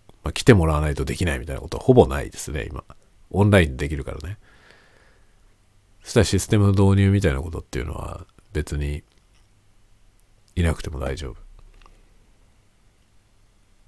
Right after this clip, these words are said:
必要なのは電気の人ですね。まあ、なんとなくなんかネットワークとかのし-、仕事っていうのはさ、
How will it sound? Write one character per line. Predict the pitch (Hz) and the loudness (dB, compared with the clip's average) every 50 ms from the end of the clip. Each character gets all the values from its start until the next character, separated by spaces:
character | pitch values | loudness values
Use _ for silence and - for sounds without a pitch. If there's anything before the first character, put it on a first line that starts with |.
| _ _ _ _ - | _ _ _ _ -12
必 | - - - - | -10 -2 2 4
要 | 117 101 | 4 6
な | 98 98 | 6 4
の | 92 87 | 2 2
は | 82 78 | 0 -2
電 | - - 85 82 80 80 82 | -4 -4 -4 -4 -4 -4 -6
気 | - - 69 | -8 -8 -10
の | 64 - | -10 -10
人 | - - - - | -10 -10 -12 -12
で | - - | -12 -12
す | - - - | -14 -14 -14
ね。 | 69 73 80 82 85 87 78 - - _ _ _ _ - - _ _ _ - - _ - - - _ _ _ _ _ _ _ _ _ _ _ _ _ _ _ _ _ _ _ _ _ _ _ _ _ _ _ _ - | -12 -10 -6 -4 -2 -2 -4 -6 -10 _ _ _ _ -20 -20 _ _ _ -20 -20 _ -20 -20 -20 _ _ _ _ _ _ _ _ _ _ _ _ _ _ _ _ _ _ _ _ _ _ _ _ _ _ _ _ 2
ま | 127 131 | 4 4
あ、 | |
な | 90 76 82 98 | 4 4 0 0
ん | 147 170 | 2 4
と | 220 | 4
な | 240 226 | 4 4
く | - 101 | 4 4
な | 92 | 2
ん | 92 | 2
か | 82 - | 0 -2
ネ | - 82 | -4 -6
ッ | - _ - | -8 _ 0
ト | - 214 | 4 4
ワ | 208 165 | 4 4
ー | |
ク | - - | 4 2
と | 120 | 2
か | 104 95 | 4 4
の | 85 | 4
し-、 | 80 - 95 85 - | 2 0 -2 -4 -2
仕 | - - 92 | -2 0 2
事 | 87 82 - 85 | 2 2 0 -2
っ | 80 | -2
て | - - 90 | 0 0 0
い | |
う | 82 | 0
の | 65 | 0
は | 58 | -2
さ、 | - - 69 57 50 - | -4 -2 -2 -2 -4 -6